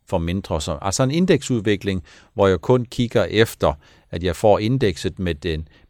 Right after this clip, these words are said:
mindst mulige margin og udsving, og med de færrest mulige omkostninger. Ja, så hvis vi for en stund lige ser bort fra de skattemæssige problematikker mellem, og,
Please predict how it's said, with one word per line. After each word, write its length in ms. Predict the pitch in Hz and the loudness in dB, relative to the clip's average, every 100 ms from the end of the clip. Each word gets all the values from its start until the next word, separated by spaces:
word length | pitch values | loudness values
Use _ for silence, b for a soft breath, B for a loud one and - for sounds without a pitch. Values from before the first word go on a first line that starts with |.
| 113 | 0
mindst 340 | 139 131 - | 0 -2 -4
mulige 400 | 104 107 117 101 | 0 2 2 0
margin 500 | 90 107 104 - 87 | 2 0 0 -4 -6
og 80 | 87 | -2
udsving, 500 | 131 151 110 87 90 | -2 -2 -2 -4 -4
og 140 | 107 | -4
med 100 | 92 | -2
de 100 | 90 | -4
færrest 300 | - 95 92 | -2 -2 -2
mulige 200 | 95 87 | -4 -2
omkostninger. 520 | 78 78 80 - 67 - b b b - | -4 -6 -10 -10 -14 -16 b b b -4
Ja, 100 | - | 2
så 180 | 131 | 4
hvis 220 | 127 120 123 | 4 2 -2
vi 80 | |
for 180 | 107 123 | -2 0
en 60 | 117 | 0
stund 380 | - 160 170 - b b | 6 6 6 2 b b
lige 120 | - 127 | -2 0
ser 180 | 127 | 2
bort 280 | 98 104 110 | 2 4 2
fra 280 | - 98 87 | 2 0 0
de 140 | 87 | 0
skattemæssige 640 | 87 98 101 101 80 - 82 | -2 2 2 2 -4 -4 -6
problematikker 600 | - 85 85 78 98 98 | -6 -8 -6 -6 -4 -4
mellem, 400 | 85 85 90 90 | 0 0 0 -2
og, 280 | - 80 | -4 -4